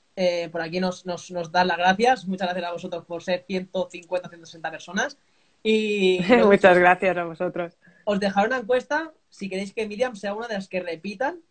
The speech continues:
Speaker 1: porque si lo digo yo me va a decir que no, pero si lo decís vosotros, tengo un justificante para decirle que repita en la próxima tirada.
Speaker 2: Realmente
Speaker 1: Os dejo
Speaker 2: he venido, he venido engañada, que
Speaker 1: ¿Por
Speaker 2: conste,
Speaker 1: qué?
Speaker 2: porque yo le dije que no quería. Y
Speaker 1: Bueno,
Speaker 2: me
Speaker 1: pues
Speaker 2: dijo, "Sí,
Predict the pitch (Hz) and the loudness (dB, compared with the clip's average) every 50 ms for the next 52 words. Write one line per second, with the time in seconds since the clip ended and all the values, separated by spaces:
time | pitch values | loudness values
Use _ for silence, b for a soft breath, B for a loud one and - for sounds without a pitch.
0 | _ - 170 170 160 165 170 165 165 180 202 202 202 190 190 - 214 185 - 190 | _ -14 -14 -12 -10 -8 -6 -6 -4 -4 -4 -4 -4 -2 0 0 0 0 0 -2
1 | 190 - 165 180 208 247 247 233 185 170 - 180 175 170 170 165 196 190 190 208 | -4 -4 -4 -2 -2 -2 -2 -2 -4 -4 -4 -2 -2 -2 -2 -2 -2 -4 -2 -4
2 | 190 190 208 185 185 170 - - 180 185 185 185 180 - 185 175 165 - 165 165 | -4 -6 -6 -4 -6 -6 -6 -8 -12 -12 -10 -12 -14 -14 -16 -16 -12 -12 -12 -10
3 | 165 170 175 170 165 156 156 156 156 151 170 165 160 151 147 151 147 147 190 202 | -8 -8 -8 -8 -10 -12 -12 -12 -12 -12 -14 -14 -12 -12 -12 -12 -12 -12 -8 -4
4 | 233 233 240 _ _ _ _ _ _ - 170 175 175 175 175 185 185 - 196 180 | -4 -4 -4 _ _ _ _ _ _ -6 -4 -2 -2 0 0 -2 -2 -2 -4 -4
5 | 170 160 156 151 262 285 320 339 320 320 330 320 - 480 480 466 - - - - | -2 0 4 6 8 8 8 8 8 8 8 8 8 8 6 6 4 2 -2 0
6 | - 254 285 277 415 415 359 330 330 330 294 381 453 508 494 - - - 254 262 | 4 6 6 6 4 0 0 0 0 0 0 0 0 -2 -2 -4 -4 -4 -2 -2
7 | 349 339 311 311 359 370 330 277 233 208 196 202 196 190 180 160 123 - _ _ | -2 -2 -2 -2 -4 -4 -2 -2 -2 -2 -2 -4 -6 -6 -6 -8 -12 -14 _ _
8 | _ _ _ _ _ _ _ _ - 220 220 - 247 247 - 156 - 170 190 - | _ _ _ _ _ _ _ _ -8 -8 -4 -4 -4 -4 -4 -4 -4 -4 -4 -4
9 | - 208 196 226 247 262 294 311 302 330 - 403 339 254 240 233 254 254 285 240 | -6 -6 -2 0 2 4 4 4 2 0 -4 -4 -4 -4 -2 -2 -2 -2 -2 -2
10 | 208 190 190 160 151 _ _ _ _ _ _ _ _ _ _ _ _ _ _ _ | 0 -2 -4 -4 -6 _ _ _ _ _ _ _ _ _ _ _ _ _ _ _
11 | - 254 262 254 254 247 269 254 240 - - 254 247 247 240 240 240 233 - - | -4 -2 0 2 2 2 2 2 0 2 2 4 6 6 8 6 6 4 2 -2